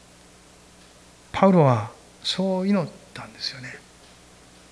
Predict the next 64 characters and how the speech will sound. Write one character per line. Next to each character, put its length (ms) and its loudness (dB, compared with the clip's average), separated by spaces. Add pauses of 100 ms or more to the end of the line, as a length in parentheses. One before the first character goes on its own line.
(100)
す 280 0
で 120 4
に 280 2
味 240 -2
わ 100 0
っ 60 -8
て 180 -6
る。 140 -6 (500)
で 80 0
も 140 0
止 140 -8
ま 120 2
る 80 0
な。 220 -2 (720)
そ 160 0
れ 100 4
で 80 4
終 160 4
わ 80 2
り 60 -2
じ 100 -2
ゃ 40 0
な 140 -2
い。 80 -12 (1120)
す 160 0
で 120 8
に 80 8
味 240 6
わ 80 6
っ 120 -2
て 120 0
る。 100 2
だ 100 2
か 80 0
ら 80 2
そ 140 -2
れ 120 2
を 100 2
用 140 2
い 320 0
て、 260 2 (800)
も 160 6
っ 100 -2
と 100 2
深 260 2
く 320 2 (560)
そ 160 0
の 100 6
こ 80 2
と 100 0
で 100 -2
知 180 -2
っ 20 -6
て 140 -2
い 40 -2
く 80 -2
な 100 0
ら 100 -2
ば、 200 -4 (460)
間 140 2
違 20 2
っ 40 0 (280)
た 40 -18
教 120 0